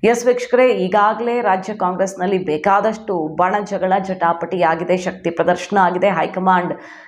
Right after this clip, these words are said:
ಎಂಟ್ರಿ ಕೊಟ್ಟು ಸಮಾಧಾನ ಮಾಡಿ ಡ್ಯಾಮೇಜ್ ಕಂಟ್ರೋಲ್ ಪ್ರಯತ್ನ ಮಾಡಿದ್ದೂ ಆಗಿದೆ. ಕೆಲವ್ರ ಮೇಲೆ ಸ್ಟ್ರಿಕ್ಟ್ ಆಕ್ಷನ್, ಕಠಿಣ ಸಂದೇಶ ರವಾನಿಸಿದ್ದೂ ಆಗಿದೆ. ಇದಾದ ಮೇಲೆ ಒಂದು ಹಂತಕ್ಕೆ ಬಹಿರಂಗ ಹೇಳಿಕೆಗಳು ನಿಂತಿರೋದೀಗ. ಹೈಕಮಾಂಡ್ ನಾಯಕರೇ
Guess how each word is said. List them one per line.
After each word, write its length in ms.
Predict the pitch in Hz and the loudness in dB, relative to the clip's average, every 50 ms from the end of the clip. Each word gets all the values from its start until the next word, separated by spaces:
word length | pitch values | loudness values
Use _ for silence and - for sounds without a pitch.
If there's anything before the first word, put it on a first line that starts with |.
| - - _ - - _ - | -20 -20 _ -20 -18 _ -2
ಎಂಟ್ರಿ 440 | - 190 226 247 269 262 262 269 262 | 0 0 2 2 2 2 2 2 2
ಕೊಟ್ಟು 500 | 269 262 240 233 240 240 254 247 - - | 2 2 0 0 0 0 0 0 -2 -2
ಸಮಾಧಾನ 580 | - - 202 208 240 247 240 233 220 226 226 226 226 | -4 -2 0 2 4 4 2 2 2 0 0 0 -2
ಮಾಡಿ 260 | 214 202 208 226 240 | -2 -2 -2 -2 -4
ಡ್ಯಾಮೇಜ್ 480 | 202 190 190 202 220 220 220 220 - - | -2 0 0 0 0 -2 -4 -6 -6 -6
ಕಂಟ್ರೋಲ್ 440 | 202 185 185 196 214 226 220 - | -8 -6 -4 -2 -2 -2 -4 -4
ಪ್ರಯತ್ನ 460 | - 196 190 214 240 240 - - 247 285 | -2 0 2 2 2 0 -4 -2 0 2
ಮಾಡಿದ್ದೂ 480 | 277 262 247 226 180 185 175 - 254 294 | 4 4 2 2 0 -2 0 2 4 4
ಆಗಿದೆ. 360 | 294 277 247 - 170 170 147 - | 4 2 0 -2 -4 -6 -6 -6
ಕೆಲವ್ರ 300 | - 240 240 233 226 214 | -4 -2 0 0 0 -2
ಮೇಲೆ 220 | 220 220 226 226 | -2 -2 -2 -4
ಸ್ಟ್ರಿಕ್ಟ್ 380 | 226 - - 226 226 226 226 208 | -4 -2 -2 -4 -4 -2 -2 -2
ಆಕ್ಷನ್, 800 | 196 220 226 - - - - 247 208 - - - - _ _ - | -2 -2 -2 -4 -6 -4 -2 -2 -2 -4 -8 -14 -20 _ _ 0
ಕಠಿಣ 360 | 196 208 214 220 254 269 247 | 0 0 0 -2 -2 -2 -2
ಸಂದೇಶ 580 | 240 240 233 202 214 240 269 269 269 269 262 - | -2 0 -2 -2 0 2 4 2 2 2 0 0
ರವಾನಿಸಿದ್ದೂ 580 | 254 254 240 226 233 233 - 247 - - 311 | 2 2 2 2 0 -2 -8 -8 -4 0 2
ಆಗಿದೆ. 680 | 320 320 156 - 156 - 156 147 - - - - - - - _ _ - | 4 4 2 0 -2 -4 -4 -4 -4 -8 -16 -20 -20 -20 -20 _ _ 0
ಇದಾದ 540 | 185 185 240 240 277 349 381 370 370 302 | 2 4 4 4 4 4 2 0 0 -2
ಮೇಲೆ 180 | 277 285 311 311 | -4 -4 -4 -2
ಒಂದು 200 | 277 247 247 226 | -4 -4 -6 -8
ಹಂತಕ್ಕೆ 800 | 202 180 190 214 240 285 294 285 - - 214 190 - - 247 240 | -10 -6 -4 -4 -2 -2 -6 -8 -8 -8 -8 -8 -6 -6 -6 -6
ಬಹಿರಂಗ 680 | 196 180 185 180 180 196 247 262 294 302 330 339 339 320 311 | -4 -6 -6 -6 -4 0 2 2 2 2 0 0 2 2 2
ಹೇಳಿಕೆಗಳು 680 | 277 226 220 226 254 262 262 254 254 - 202 175 226 269 | 2 0 2 4 4 4 4 0 -4 -8 -8 -4 -4 -4
ನಿಂತಿರೋದೀಗ. 680 | 302 392 440 415 - - 190 170 139 - - - - 220 202 - - - _ _ _ _ _ _ _ _ _ _ _ _ _ _ _ - | -4 -4 -6 -8 -6 -2 -2 -2 -2 -4 -8 -2 0 0 0 0 -4 -12 _ _ _ _ _ _ _ _ _ _ _ _ _ _ _ -4
ಹೈಕಮಾಂಡ್ 460 | 202 208 247 247 247 233 220 214 208 | -2 -2 0 2 2 2 2 0 0
ನಾಯಕರೇ 760 | 208 214 233 247 254 254 262 269 262 240 - - - _ _ | 0 0 2 0 0 -2 -4 -4 -4 -4 -4 -8 -12 _ _